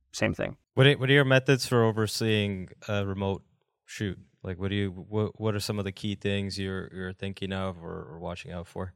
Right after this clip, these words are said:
Speaker 1: Uh, to be honest, it's, uh, it's just a list of the materials that we need.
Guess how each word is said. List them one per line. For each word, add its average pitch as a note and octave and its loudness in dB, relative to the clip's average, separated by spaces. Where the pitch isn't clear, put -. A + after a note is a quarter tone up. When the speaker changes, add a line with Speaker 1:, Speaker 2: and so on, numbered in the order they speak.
Speaker 1:
Uh, A#2+ 2
to - 0
be B2 6
honest, A2+ 4
it's, - 0
uh, F#2 2
it's - -2
just - -2
a A2 4
list G2+ 2
of F2+ 2
the G#2+ 0
materials F#2+ 2
that - -2
we F#2+ 2
need. G2 -2